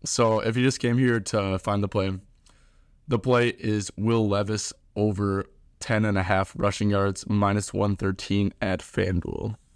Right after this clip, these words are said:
All right, so, uh, before I give a detailed explanation on the Levis play, I'm just gonna kind of handicap the game for you guys.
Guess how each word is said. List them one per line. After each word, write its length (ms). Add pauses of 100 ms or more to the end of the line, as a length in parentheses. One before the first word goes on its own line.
(1300)
All 220
right, 420 (100)
so, 480
uh, 120 (800)
before 760
I 560
give 200
a 120
detailed 520
explanation 680
on 200
the 60
Levis 340
play, 320 (460)
I'm 160
just 140
gonna 180
kind 240
of 180 (140)
handicap 560
the 80
game 240
for 100
you 80
guys. 340